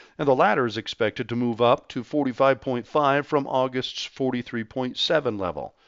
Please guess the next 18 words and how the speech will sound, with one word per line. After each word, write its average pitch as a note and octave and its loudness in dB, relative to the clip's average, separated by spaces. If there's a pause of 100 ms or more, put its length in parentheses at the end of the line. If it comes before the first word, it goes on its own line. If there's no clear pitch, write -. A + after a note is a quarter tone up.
(600)
A - -20
reading E2+ -12
above G#2 -2
fifty A2 -10
denotes G#2 -8
expansion, B2+ -2
while B2+ 0
a B2+ 0
reading C3 -2
below D3 -4
fifty C#3+ -4
signifies G#2+ -6
contraction. E2+ -6 (1900)
In D3+ 8
international C3 4
news A#2+ 0
on A#2+ 4
Thursday, C3 4